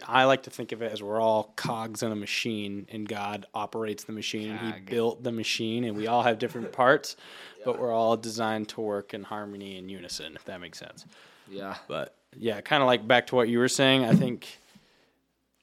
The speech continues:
Speaker 1: I, I think the saddest thing is people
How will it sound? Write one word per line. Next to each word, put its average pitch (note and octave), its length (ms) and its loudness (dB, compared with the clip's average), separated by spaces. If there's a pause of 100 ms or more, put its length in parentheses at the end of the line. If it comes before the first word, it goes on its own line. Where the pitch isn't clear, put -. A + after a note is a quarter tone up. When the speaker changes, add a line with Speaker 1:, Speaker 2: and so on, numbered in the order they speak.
Speaker 1:
I, A#2 480 8
I D3 60 6
think F#3 260 4
the C#3 100 6
saddest B2+ 460 4
thing E3 160 6
is C#3 100 8
people C3 680 8